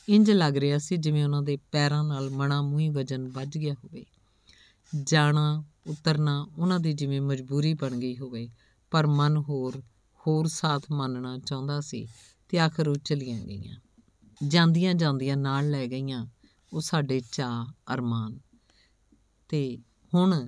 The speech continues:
ਰੇਲ ਡੱਬਾ ਇਉਂ ਖਾਲੀ ਨਜ਼ਰ ਆ ਰਿਹਾ ਸੀ ਜਿਵੇਂ ਬਿਨਾਂ ਆਤਮਾ ਤੋਂ ਬਦਨ।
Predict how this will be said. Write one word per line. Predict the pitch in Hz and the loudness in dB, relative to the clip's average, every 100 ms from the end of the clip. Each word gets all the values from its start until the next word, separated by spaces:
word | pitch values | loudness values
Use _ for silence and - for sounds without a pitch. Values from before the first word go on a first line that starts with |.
| - | -6
ਰੇਲ | 139 156 160 | 0 2 4
ਡੱਬਾ | 147 135 143 | 2 0 0
ਇਉਂ | 139 147 156 | 0 0 -2
ਖਾਲੀ | - 143 135 147 | -2 -2 0 0
ਨਜ਼ਰ | 147 139 131 | 0 -2 -4
ਆ | 123 | -4
ਰਿਹਾ | 123 123 | -4 -6
ਸੀ | - 160 | -4 -2
ਜਿਵੇਂ | 147 147 151 - - - - | 0 0 -2 -6 -20 -20 -8
ਬਿਨਾਂ | 147 165 170 180 - - | 2 4 6 2 -2 0
ਆਤਮਾ | 143 139 151 143 143 | 0 2 0 0 0
ਤੋਂ | 147 | -4
ਬਦਨ। | 135 127 120 | -4 -6 -6